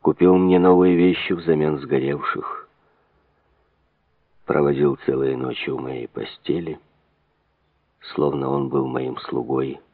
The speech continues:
а я его господином. Вырвал из когтей порока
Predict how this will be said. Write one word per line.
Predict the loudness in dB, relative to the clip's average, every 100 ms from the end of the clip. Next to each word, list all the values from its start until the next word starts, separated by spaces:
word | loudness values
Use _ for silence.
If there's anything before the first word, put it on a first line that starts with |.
| _
а | -6
я | -4 -4
его | -4 -6
господином. | -10 -10 -8 -8 -8 -10 -14 -18 _ _ _ _ _ _ _ _ _ _ _ _ _ -12
Вырвал | 4 8 10 12 10 8 4
из | 2 4
когтей | 4 4 6 6 6
порока | 6 6 8 6 6 2 2